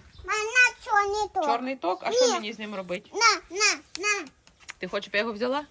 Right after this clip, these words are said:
Speaker 1: Угу.
Speaker 2: Давай. І дивіться, яка в нього тут лабораторія. Єгор, мабуть, буде електриком.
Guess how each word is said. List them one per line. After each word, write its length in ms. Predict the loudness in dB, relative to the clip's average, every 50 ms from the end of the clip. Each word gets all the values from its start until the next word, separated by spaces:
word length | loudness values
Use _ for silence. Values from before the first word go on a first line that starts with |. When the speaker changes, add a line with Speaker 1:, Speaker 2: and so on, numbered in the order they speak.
| _ -6 -2
Speaker 1:
Угу. 440 | -2 -2 0 0 -2 -2 -4 -6 -8 -6
Speaker 2:
Давай. 340 | -6 -4 -4 -4 -6 -8 -10 _ -8 -8 -8 -8 -12 _ _ _ -20 -20 _ _ _ _ -20 -20 -20 -20 -20 -20 -20 -20 -20 -20 -20 -20 -20 -20 -20 _ _ _ -20 -20 -16 -16
І 40 | -14
дивіться, 360 | -12 -12 -12 -12 -12 -14 -14
яка 160 | -14 -12 -12
в 60 | -12
нього 240 | -12 -12 -12 -14 -14 -16
тут 160 | -18 -14 -14
лабораторія. 720 | -12 -10 -8 -6 -6 -6 -8 -10 -12 -12 -12 -12 -14 -14 -16 -18 _ _ _ -20 _ _ _ _ _ _ -18 -18 -16 -16 -12 -12 -12 -12 -12 -14 -18 _ -20 -20 -20 -20 _ _ _ _ -12
Єгор, 240 | -8 -6 -6 -4
мабуть, 300 | -4 -4 -4 -6 -8 -10
буде 220 | -10 -10 -6 -4 -4
електриком. 580 | -2 -2 -4 -6 -6 -8 -10 -12 -14 -14 -16